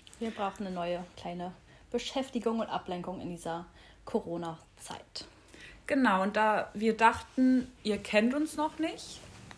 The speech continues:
Speaker 2: dachten wir, wir stellen uns mal irgendwie vor und haben uns überlegt, dass wir dies oder das Fragen stellen. Also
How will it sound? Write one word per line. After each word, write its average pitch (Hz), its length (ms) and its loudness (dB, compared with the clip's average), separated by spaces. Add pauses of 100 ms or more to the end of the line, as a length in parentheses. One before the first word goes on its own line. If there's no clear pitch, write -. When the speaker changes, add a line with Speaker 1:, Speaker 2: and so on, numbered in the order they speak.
(160)
Speaker 2:
dachten 254 380 2
wir, 262 180 2
wir 247 80 2
stellen 240 380 0
uns 233 160 -2
mal 226 240 4
irgendwie 220 420 2
vor 233 540 2 (640)
und 233 160 0
haben 262 200 8
uns 240 140 0
überlegt, 233 460 0
dass 226 220 -2
wir 226 180 4
dies 247 340 0
oder 220 240 4
das 196 360 4
Fragen 175 480 -2
stellen. 180 480 -6
Also 190 340 -4